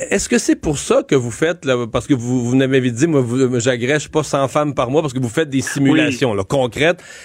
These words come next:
Speaker 1: Est-ce que c'est pour ça qu'on fait des simulations ? Parce que si on le présente en théorie à un tableau ou à un groupe,
Speaker 2: Exact.
Speaker 1: Euh, on va s'en souvenir moins que si on l'a vécu, là. Puis je comprends que dans ce temps-là, l'agresseur est coussiné,
Speaker 2: Oui.
Speaker 1: puis, et plein de coussins,
Speaker 2: Oui.
Speaker 1: prêt à se faire frapper,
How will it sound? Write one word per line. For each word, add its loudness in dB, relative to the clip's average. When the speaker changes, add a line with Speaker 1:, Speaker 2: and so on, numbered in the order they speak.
Speaker 1:
Est-ce -2
que 0
c'est 2
pour -2
ça 4
qu'on 0
fait 2
des 0
simulations ? 0
Parce -2
que 2
si 0
on 4
le 4
présente 2
en 0
théorie 4
à 4
un 4
tableau 4
ou 4
à 2
un 4
groupe, 2
Speaker 2:
Exact. 0
Speaker 1:
Euh, 0
on 2
va 0
s'en 0
souvenir 2
moins 4
que 0
si -2
on 4
l'a 4
vécu, 2
là. 0
Puis -10
je -16
comprends 0
que -4
dans 2
ce -6
temps-là, 4
l'agresseur 0
est 2
coussiné, 2
Speaker 2:
Oui. 2
Speaker 1:
puis, 2
et 2
plein 0
de -4
coussins, 0
Speaker 2:
Oui. 0
Speaker 1:
prêt 2
à 4
se -4
faire 4
frapper, 2